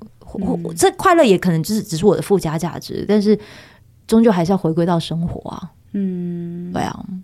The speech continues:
Speaker 2: 但我相信，呃，这还是要回到我们所说的，就是你有没有选择这件事情。
Speaker 1: 对啊，对啊。
Speaker 2: 嗯，那，呃，所以我，我就说现在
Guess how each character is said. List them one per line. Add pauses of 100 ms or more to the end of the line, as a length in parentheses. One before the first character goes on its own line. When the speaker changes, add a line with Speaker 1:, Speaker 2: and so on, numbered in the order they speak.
(640)
Speaker 2:
但
我
相
信，
呃，
这
还
是
要
回
到
我
们
所
说
的，
就
是
你
有
没
有
选
择
这
件
事
情。
Speaker 1:
对
啊，
对
啊。
Speaker 2:
嗯， (340)
那，
呃，
所
以 (120)
我，
我
就
说
现
在